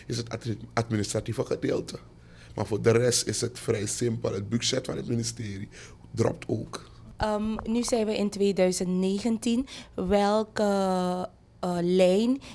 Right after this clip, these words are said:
Speaker 2: heeft de Monicarta gehad voor de mens met een beperking? Zijn er kinderziektes of kunnen jullie zeggen dat alles goed gaat?
Speaker 1: We zijn nu bezig met het traject zodat ze een familielid kunnen machtigen,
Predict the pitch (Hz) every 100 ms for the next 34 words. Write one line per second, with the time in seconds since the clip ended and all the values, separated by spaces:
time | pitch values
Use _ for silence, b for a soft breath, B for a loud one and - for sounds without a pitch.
0 | - 214 214 - - 185 190 185 180 175
1 | 180 - - - - - 185 196 202 -
2 | 190 180 190 196 175 175 175 - 180 175
3 | 175 B - 175 175 170 190 - - 175
4 | 170 175 170 170 180 175 - 190 190 -
5 | 180 175 170 - 190 190 196 - 196 -
6 | - 185 - - 175 - B B 202 196
7 | 190 180 175 175 170 175 175 165 170 -
8 | - - - 156 - B B - - 113
9 | 117 110 113 113 117 117 120 117 107 110
10 | 123 - 123 113 110 - - 104 113 98
11 | 104 110 113 - 104 98 101 - 117 156